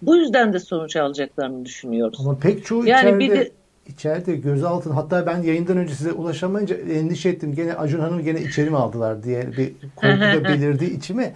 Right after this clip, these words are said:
Speaker 2: Yani
Speaker 1: Evet.
Speaker 2: nereye kadar?
Speaker 1: Yani içeri de alınsanız, e, tutuklansanız da eninde sonunda bırakılacaksınız. Ya bu, bunun da sonu yok. Yani,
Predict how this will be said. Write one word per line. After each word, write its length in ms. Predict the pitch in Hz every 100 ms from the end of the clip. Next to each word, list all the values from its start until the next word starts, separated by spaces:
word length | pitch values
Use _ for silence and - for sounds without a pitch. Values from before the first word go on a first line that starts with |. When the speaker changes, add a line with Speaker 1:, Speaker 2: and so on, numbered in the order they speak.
| - - _
Speaker 2:
Yani 280 | 135 165 190 180 _ - 165
Speaker 1:
Evet. 200 | 180 165 180 135
Speaker 2:
nereye 320 | 143 175 180
kadar? 240 | 120 117 107 _ _ _ _ _ _ _ _ _ _ _ _ _ _ _ _
Speaker 1:
Yani 260 | 269 277 277
içeri 360 | - 302 349
de 80 | 359
alınsanız, 1040 | 311 254 247 240 226 220 254 - _ _
e, 100 | 208 196 190 185 180 180 180 180 - - -
tutuklansanız 1080 | 226 233 233 240 247 240 247 233 254 175
da 340 | 190 196 220 - _ -
eninde 320 | 262 240 226
sonunda 340 | 208 170 180
bırakılacaksınız. 1000 | 165 170 180 165 170 170 - 151 190 - _ -
Ya 280 | 180 175 175
bu, 180 | 247 - 190
bunun 380 | 196 254 359 294
da 100 | 269
sonu 300 | 226 185 175
yok. 320 | 151 147 _ -
Yani, 480 | 180 190 196 185